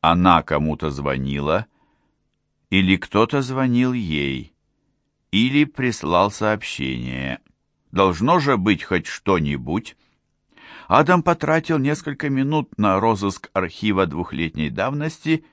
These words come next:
и справился. Он знал, что Корин сделала первый заказ на сайте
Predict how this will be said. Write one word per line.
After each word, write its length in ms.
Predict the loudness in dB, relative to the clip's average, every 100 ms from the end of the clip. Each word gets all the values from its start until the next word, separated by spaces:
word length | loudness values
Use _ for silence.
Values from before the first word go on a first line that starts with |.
| _ _ _ _ _ _
и 140 | 0 0
справился. 960 | -4 -2 2 2 2 -2 -6 -6 -6 _ _ _ _ _ _ -20 0
Он 160 | 4 4
знал, 320 | 4 6 4
что 240 | 4 0
Корин 340 | 0 0 0 -2
сделала 600 | -2 -2 0 0 0 -2
первый 420 | -2 -2 0 -2
заказ 460 | -2 -2 0 0 0
на 120 | -4
сайте 540 | 0 0 0 -2 -4